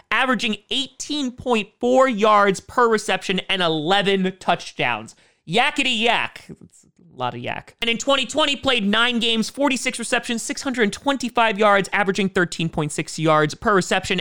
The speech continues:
and seven touchdowns. So, you look at twenty nineteen, you're like, "Wow, this guy is a workhorse." And here's why. The guy is super frickin' frackin' fast. Ran a four three two forty-yard dash. Whew!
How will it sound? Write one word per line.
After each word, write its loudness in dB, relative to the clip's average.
and -2
seven -2
touchdowns. -2
So, 0
you -2
look 0
at -4
twenty 2
nineteen, 0
you're 4
like, 0
"Wow, 4
this -6
guy 2
is 0
a 2
workhorse." 2
And -2
here's 0
why. 2
The 2
guy 2
is 2
super 0
frickin' -4
frackin' -2
fast. -6
Ran 0
a 2
four 4
three 0
two 4
forty-yard 2
dash. 0
Whew! 2